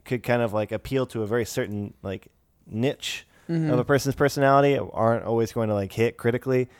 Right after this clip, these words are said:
Speaker 1: so you can't always base it like that. But these are movies that are supposed to have some sort of, like, overall pull, and I don't know. I mean, I'm, I'm gonna definitely feel it out. I'm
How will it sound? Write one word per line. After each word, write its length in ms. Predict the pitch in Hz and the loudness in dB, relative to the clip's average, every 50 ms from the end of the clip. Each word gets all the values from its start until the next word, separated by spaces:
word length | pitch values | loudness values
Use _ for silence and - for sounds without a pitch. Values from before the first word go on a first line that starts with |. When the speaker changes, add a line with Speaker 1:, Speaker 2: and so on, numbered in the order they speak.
| _ _ _ _ | _ _ _ _
Speaker 1:
so 120 | - 110 | -6 -4
you 100 | 107 101 | -4 -2
can't 160 | - 113 110 110 | 0 0 2 2
always 200 | 107 104 92 - | 2 0 0 0
base 200 | 110 113 107 - | -2 -2 0 0
it 40 | |
like 80 | 117 110 | -2 0
that. 160 | 113 113 104 | 0 0 0
But 100 | 92 110 | 2 2
these 140 | 135 147 135 | 2 4 4
are 60 | 139 | 6
movies 280 | 127 127 127 123 117 98 | 6 6 6 6 6 6
that 100 | 110 107 | 4 4
are 60 | 104 | 4
supposed 400 | 98 - 110 - - 104 98 - | 2 0 -4 0 0 0 0 0
to 60 | - 95 | 0 0
have 160 | 92 92 - | 0 0 -2
some 160 | - 92 90 | -4 -6 -6
sort 160 | 82 90 87 | -6 -6 -8
of, 100 | 87 87 | -8 -8
like, 160 | 101 98 92 95 _ - _ _ _ _ _ _ _ _ _ _ _ _ _ _ _ - - _ _ _ _ _ _ | -8 -10 -10 -10 _ -20 _ _ _ _ _ _ _ _ _ _ _ _ _ _ _ -20 -20 _ _ _ _ _ _
overall 1040 | - 120 127 131 131 113 120 113 107 104 107 110 107 107 101 98 92 90 87 90 - _ _ _ _ _ _ _ _ | 4 6 8 8 8 8 6 6 6 8 8 8 8 8 6 6 4 2 0 -4 -8 _ _ _ _ _ _ _ _
pull, 520 | - - 117 110 98 92 90 92 - - _ - | -4 0 0 0 0 0 -4 -8 -12 -16 _ -10
and 560 | - 104 98 98 98 95 95 95 98 - - - _ _ _ _ | -8 -6 -6 -6 -6 -8 -8 -8 -10 -12 -14 -18 _ _ _ _
I 40 | - | -8
don't 140 | 113 120 123 | -4 -2 -2
know. 160 | 139 127 95 - _ - | -2 -2 -4 -6 _ -8
I 80 | - 107 | -6 -2
mean, 160 | 104 104 104 | -2 0 0
I'm, 140 | 107 120 131 - | 0 -2 -2 -4
I'm 180 | 160 117 143 | -4 -2 0
gonna 200 | 156 151 139 127 | 4 4 4 4
definitely 420 | 113 98 127 135 131 151 135 117 104 - - _ _ | 4 6 4 6 6 6 2 2 0 -2 -8 _ _
feel 220 | - 123 127 127 117 | 0 2 4 4 6
it 60 | 104 | 8
out. 220 | 107 131 139 127 - | 8 8 8 8 6
I'm 240 | - 151 185 202 196 | 4 4 4 2 -2